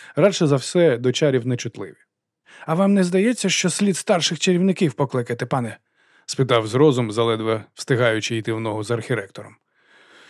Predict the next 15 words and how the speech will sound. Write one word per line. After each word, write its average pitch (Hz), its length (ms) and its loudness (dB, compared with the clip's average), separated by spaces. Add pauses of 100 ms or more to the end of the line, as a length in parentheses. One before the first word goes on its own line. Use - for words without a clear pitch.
(200)
«Боюся, 143 420 2
в 135 100 -2
їхньому 139 400 0
нинішньому 131 560 0
зміненому 123 520 -4
стані 123 360 -2
розуму 127 420 -2
вони 135 240 0
на 131 120 0
будь-які 123 400 -4
події 123 380 -4
зможуть 120 380 -4
вплинути 120 440 -4
тільки», 120 560 -2 (440)
Редикюль 120 500 -2